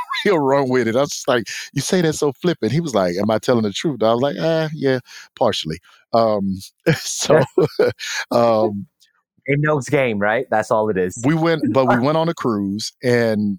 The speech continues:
Speaker 1: again, we very much involved in our own physical health and well-being. We go on this cruise,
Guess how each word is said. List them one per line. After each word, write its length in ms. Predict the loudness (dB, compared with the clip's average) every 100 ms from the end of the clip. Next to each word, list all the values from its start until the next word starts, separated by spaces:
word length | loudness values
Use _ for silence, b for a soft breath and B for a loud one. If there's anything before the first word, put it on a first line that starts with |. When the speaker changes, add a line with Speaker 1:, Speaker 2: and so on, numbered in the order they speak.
| -6
Speaker 1:
again, 340 | -4 2 2 2
we 160 | 0 -2 -2
very 240 | 0 2
much 420 | 2 0 -2 -8 -10 b b b
involved 440 | 0 4 4 4
in 80 | 2
our 140 | 0 0
own 260 | 0 -2 0
physical 400 | -2 -2 0 2
health 200 | 2 0
and 120 | -2
well-being. 540 | 0 0 0 0 0 -2
We 100 | 0
go 180 | 0
on 100 | 2
this 120 | -2 -4
cruise, 560 | -2 0 0 -2 -4